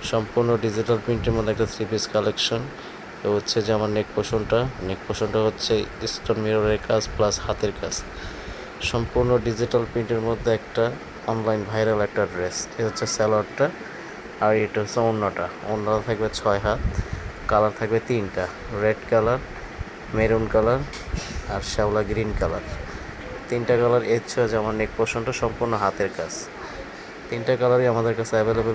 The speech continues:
পেয়ে যাবেন। ঢাকার মধ্যে আশি টাকা ডেলিভারি চার্জ, ঢাকার বাইরে একশো পঞ্চাশ টাকা ডেলিভারি চার্জ। ঢাকার বাইরে থেকে যে আপনারা অর্ডার করবেন, তারা অবশ্যই একশো পঞ্চাশ টাকা ডেলিভারি চার্জ আমাদের বিকাশ করতে হবে।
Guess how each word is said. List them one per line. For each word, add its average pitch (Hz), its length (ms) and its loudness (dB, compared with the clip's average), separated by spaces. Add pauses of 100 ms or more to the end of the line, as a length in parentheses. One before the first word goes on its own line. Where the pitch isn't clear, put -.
পেয়ে 107 160 4
যাবেন। 104 280 0
ঢাকার 110 320 0
মধ্যে 110 220 0
আশি 104 200 0
টাকা 104 220 -2
ডেলিভারি 101 460 -2
চার্জ, - 300 -4 (600)
ঢাকার 101 280 2
বাইরে 110 240 4
একশো 104 260 -2
পঞ্চাশ 107 300 -2
টাকা 101 220 0
ডেলিভারি 90 440 -2
চার্জ। - 380 -6
ঢাকার 110 280 0
বাইরে 113 200 2
থেকে 110 220 -2
যে 110 160 2
আপনারা 107 320 -2
অর্ডার 104 260 0
করবেন, 110 280 2 (760)
তারা 107 200 4
অবশ্যই 104 480 0
একশো 107 320 -2
পঞ্চাশ 110 300 -2
টাকা 110 200 0
ডেলিভারি 101 500 0
চার্জ 113 240 -4
আমাদের 98 380 0
বিকাশ 104 320 -4
করতে - 280 -2
হবে। 90 260 -4